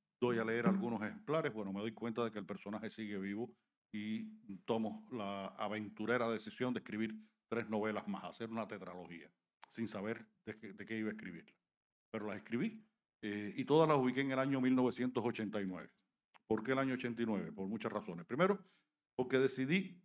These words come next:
<clears throat> que las cuatro estaciones del año eran un buen momento para dar esto, una, una mirada a ese, a ese momento. Después, porque ya cuando yo empiezo a escribir la segunda novela,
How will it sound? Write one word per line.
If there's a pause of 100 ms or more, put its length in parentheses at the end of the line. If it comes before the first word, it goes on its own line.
(160)
<clears throat>
que
las
cuatro
estaciones
del
año
eran
un
buen
momento (240)
para
dar
esto,
una,
una
mirada (420)
a
ese,
a
ese
momento.
Después, (520)
porque
ya
cuando
yo
empiezo
a
escribir
la
segunda
novela,